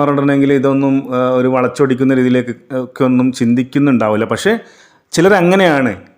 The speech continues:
ഇതൊക്കെ വളച്ചൊടിച്ചുകൊണ്ടിരിക്കും, വി-, കുത്തി കുത്തി വേദനിപ്പിക്കാൻ ശ്രമിച്ചുകൊണ്ടിരിക്കും. ആ, അതൊക്കെ നമ്മൾ മുന്നിൽ കാണേണ്ട ഒരു കാഴ്ച തന്നെയാണ്. ഇതിൽ നിങ്ങളെ സ്നേഹിക്കുന്ന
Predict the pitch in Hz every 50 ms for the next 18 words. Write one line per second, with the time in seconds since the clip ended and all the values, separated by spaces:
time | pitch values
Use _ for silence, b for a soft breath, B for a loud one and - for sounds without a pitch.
0 | _ - 117 131 127 - - 139 139 127 123 117 - - 139 123 117 - 127 117
1 | 117 120 120 117 113 92 - - 107 101 104 - _ _ _ _ _ 120 113 110
2 | 117 113 - - - 123 - 139 123 135 123 - 135 123 117 113 110 113 117 110
3 | 110 120 104 - 120 113 117 113 107 104 92 - 104 101 110 107 98 101 95 -
4 | 98 92 92 - b b b b b b b b b b b 107 104 107 104 113
5 | 113 110 135 131 - 147 147 147 147 - 127 135 131 135 143 143 135 131 131 139
6 | 143 139 - - 127 123 127 135 139 143 143 143 139 143 139 123 120 123 117 -
7 | 139 127 123 117 107 104 101 90 - _ _ _ _ _ _ _ _ _ _ _
8 | _ _ - - 127 131 147 147 143 143 156 175 170 - - 151 143 143 151 151
9 | 147 151 151